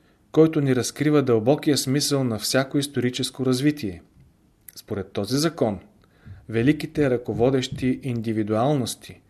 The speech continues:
които се раждат в един народ, които имат особена мисия от този народ – в тяхната отделна съдба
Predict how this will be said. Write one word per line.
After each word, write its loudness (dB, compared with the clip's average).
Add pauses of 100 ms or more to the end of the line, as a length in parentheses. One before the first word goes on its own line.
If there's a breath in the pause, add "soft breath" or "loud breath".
(340 soft breath)
които -2
се -2
раждат 2
в -18
един -4
народ, -2 (380)
които -2
имат -2
особена 2
мисия 2
от -6
този -4
народ – -2 (600 soft breath)
в -20
тяхната 0
отделна 0
съдба -2